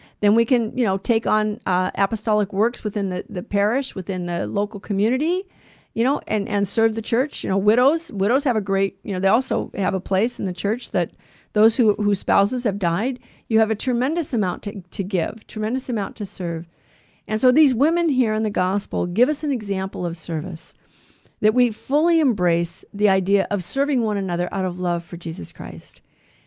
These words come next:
that we see Jesus in others and, and we want to, um,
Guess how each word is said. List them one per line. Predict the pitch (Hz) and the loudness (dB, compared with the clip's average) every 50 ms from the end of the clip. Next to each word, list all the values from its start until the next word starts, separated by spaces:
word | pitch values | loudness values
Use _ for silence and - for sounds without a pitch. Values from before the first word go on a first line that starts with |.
| _ _ - | _ _ -2
that | - 196 190 196 226 | 0 2 2 2 0
we | 226 220 208 | 0 -2 -2
see | - - - 285 294 294 240 | -2 -2 0 2 2 2 0
Jesus | 226 240 233 233 233 233 226 - 233 | 0 -2 -4 -2 -2 -2 -2 -2 -4
in | 202 180 | -4 -2
others | 175 175 170 175 175 175 170 175 - - - 403 - | -2 0 2 2 2 2 0 -2 -4 -8 -14 -10 -6
and, | 185 170 175 175 175 - - _ - - | -4 -4 -2 -4 -4 -6 -8 _ -10 -6
and | 190 185 | -4 -2
we | 185 190 | -2 -2
want | 190 202 208 196 - - | -2 -2 -4 -4 -6 -6
to, | - - 214 202 190 - - - | -2 0 2 2 2 0 -4 -4
um, | 190 165 156 160 160 - | -2 0 0 0 -2 -6